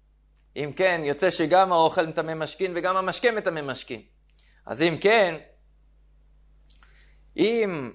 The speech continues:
יטמא דרישא נמי לטמא טומאת משכין, נערבינו ונכתבינו. תערב את שני הדינים שכתובים בפסוק יחד, ותכתוב כ-, ב-, אם פעם אחת יטמא. כן, כאן כתוב, "מכל האוכל אשר יאכל, אשר יבוא עליו מים, יטמא,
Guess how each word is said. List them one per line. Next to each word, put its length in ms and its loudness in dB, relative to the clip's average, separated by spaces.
יטמא 360 0
דרישא 460 0
נמי 340 0
לטמא 380 -2
טומאת 320 -4
משכין, 440 -8
נערבינו 640 0
ונכתבינו. 720 0
תערב 320 4
את 120 2
שני 260 -4
הדינים 460 0
שכתובים 420 -4
בפסוק 500 0
יחד, 460 2
ותכתוב 460 0
כ-, 40 0
ב-, 180 -4
אם 400 -6
פעם 200 4
אחת 320 2
יטמא. 320 -2
כן, 160 -4
כאן 180 2
כתוב, 220 0
"מכל 300 4
האוכל 260 6
אשר 220 -4
יאכל, 420 0
אשר 220 -2
יבוא 300 2
עליו 300 -2
מים, 280 0
יטמא, 480 -8